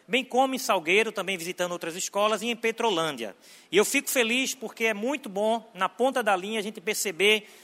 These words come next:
que existe boa vontade daqueles que fazem a gestão da escola,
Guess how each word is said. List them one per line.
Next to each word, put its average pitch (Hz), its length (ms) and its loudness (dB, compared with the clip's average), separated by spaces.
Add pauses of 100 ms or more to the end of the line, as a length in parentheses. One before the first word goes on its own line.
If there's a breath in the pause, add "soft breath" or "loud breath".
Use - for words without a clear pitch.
(200 loud breath)
que 240 120 2
existe 240 340 2
boa 254 320 10
vontade 208 500 4
daqueles 185 340 -2
que 190 100 -6
fazem 190 240 0
a 165 40 -2
gestão 165 320 -4
da 156 60 -6
escola, 185 520 4